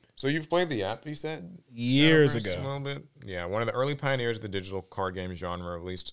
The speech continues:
Speaker 1: two years after Hearthstone. It differentiates itself from the competition by minimizing the amount of random effects that can determine a match. Have you noticed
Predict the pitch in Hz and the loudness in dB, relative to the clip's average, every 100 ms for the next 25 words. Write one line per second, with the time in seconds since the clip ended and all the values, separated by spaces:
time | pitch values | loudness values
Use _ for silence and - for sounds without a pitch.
0 | - - 117 117 107 107 98 92 101 90 | -12 -8 -4 -4 -4 -4 -6 -6 -8 -4
1 | 90 87 - 90 87 85 85 85 - _ | -6 -6 -8 -8 -8 -8 -8 -10 -14 _
2 | _ _ _ 131 151 160 170 165 151 147 | _ _ _ -4 -2 0 -2 -2 -6 -2
3 | 143 139 135 135 127 135 135 110 101 110 | -4 -2 -4 -4 -4 -4 -4 -4 -2 -2
4 | 107 107 107 98 95 90 90 90 87 90 | -2 -4 -4 -4 -4 -4 -6 -6 -8 -10
5 | 87 87 90 90 87 85 87 - - - | -10 -12 -12 -10 -10 -10 -10 -12 -14 -18
6 | - - 143 165 508 202 110 107 95 - | -20 -8 -4 -4 -4 -6 -4 -4 -6 -10